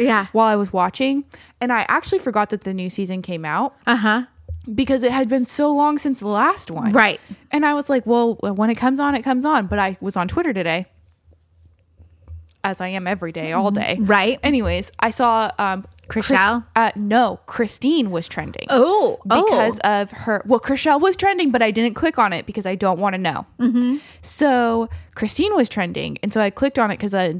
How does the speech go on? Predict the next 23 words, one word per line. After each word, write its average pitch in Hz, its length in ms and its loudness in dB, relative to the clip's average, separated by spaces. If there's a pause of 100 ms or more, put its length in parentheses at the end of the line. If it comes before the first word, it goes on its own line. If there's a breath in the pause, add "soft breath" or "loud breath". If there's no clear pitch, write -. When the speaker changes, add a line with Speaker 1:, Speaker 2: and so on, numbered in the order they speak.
Speaker 2:
the 208 120 2
New 202 120 0
York 202 240 0
Times, 185 260 -2
like, 175 140 -4
wrote 175 140 -2
an 165 60 -6
article 180 340 -4
about 214 260 -2
her 226 320 -2
and 185 220 -6
how, 185 340 -6
like, 175 260 -10
first - 220 -6
of 226 40 -2
all, 175 60 2
I 185 40 0
didn't 240 160 -6
know 339 80 -8
she - 140 -8
was 302 80 -8
from 294 140 -4
Texas. - 540 -8